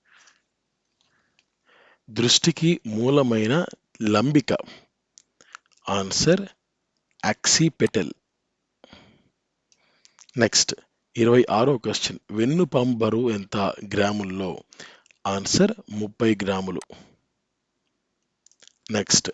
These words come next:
కప్పల్లో మెదడును తొలగించినప్పటికీ అది బతికుంటుందని గమనించింది ఎవరు? ఇరవై ఏడవ క్వశ్చన్ కి ఆన్సర్, స్టీఫెన్ హేల్స్ మరియు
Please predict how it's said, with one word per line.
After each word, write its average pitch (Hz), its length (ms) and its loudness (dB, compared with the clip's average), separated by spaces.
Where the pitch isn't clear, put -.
కప్పల్లో 127 800 0
మెదడును 120 680 2
తొలగించినప్పటికీ 113 1300 0
అది 117 240 4
బతికుంటుందని 117 960 -2
గమనించింది 117 800 0
ఎవరు? 92 520 -4
ఇరవై 104 280 4
ఏడవ 104 320 2
క్వశ్చన్ 175 480 0
కి 113 220 0
ఆన్సర్, 98 480 2
స్టీఫెన్ 123 520 2
హేల్స్ 147 600 2
మరియు 110 420 0